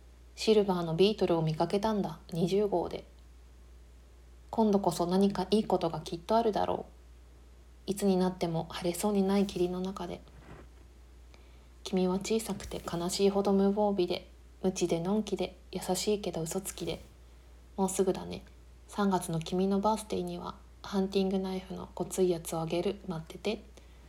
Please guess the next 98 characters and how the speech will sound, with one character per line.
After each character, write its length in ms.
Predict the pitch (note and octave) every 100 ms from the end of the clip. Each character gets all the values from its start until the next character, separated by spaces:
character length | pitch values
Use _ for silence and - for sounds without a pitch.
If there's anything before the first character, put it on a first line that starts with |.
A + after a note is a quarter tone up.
| - - - -
て 80 | -
い 60 | G3+
う 20 |
歌 160 | F#3+
詞 140 | F3 F3
で 160 | F3
す。 200 | E3 - - - - - - - - -
な 100 | -
ん 40 | G3+
か 100 | F#3+
や 100 | E3+
っ 20 |
ぱ 160 | F3 G#3+
り 100 | F#3
ね、 200 | F3+ F3
シ 180 | -
ン 80 | G3+
ク 100 | G3+
ロ 100 | G#3
し 100 | G#3
て 100 | G3+
た 120 | G3+
よ 100 | E3+
ね。 260 | E3 E3+ E3+
さ-、 240 | - F#3 F#3
こ 100 | -
の 280 | F3+ E3+ G3 -
果 160 | - F#3
て 120 | G3+
し 120 | A3
な 100 | A#3+
い 60 | A3+
サ 160 | -
バ 160 | F#3 G#3
ン 120 | A#3
ナ 120 | G3
っ 180 | E3+ -
て、 120 | - -
サ 160 | - G3+
バ 140 | C4
ン 80 | D4
ナ 80 | G3
っ 60 |
て 80 | -
乾 320 | - F3 G#3
い 40 | A3
て 100 | E3+
る 100 | E3
と 100 | -
こ 140 | D#3+
ろ 40 | D#3+
で 100 | D#3
し 80 | -
ょ？ 180 | - G3 - - - -
ま 80 | F#3+
た 120 | F#3
さ、 160 | - F3+
部 120 | F#3+
屋 100 | G3+
が 80 | D#3+
乾 200 | - E3+
燥 200 | E3+ E3+
し 80 | -
て 160 | F3+
ま 140 | F3 E3+
す 80 | -
か 120 | E3+
ら。 260 | E3 E3 E3 - - - - - - - - - - - - - - - -
今 100 | C#4+
日 20 |
思 160 | A#3 G#3+
っ 60 | G#3
た 140 | G3
の 160 | F#3 F#3+
は 100 | F#3
ね、 380 | F3+ F3 F#3 F#3
こ 100 | F3+
の 80 |
み 140 | E3+ F3+
か 220 | - B3+
ん 100 | C4+
色 140 | C#4
の 120 | C#4 C#4+
満 220 | D4 D4
月 220 | A#3 -
が 100 | F#3
膨 200 | - -
ら 60 | F#3
む 140 | F#3
午 140 | F#3
後 120 | G3 F3+
六 220 | E3+ F3
時 140 | F3
に 140 | F3 F3+
っ 20 |
て 220 | - E3+
い 120 | E3
う。 220 | - -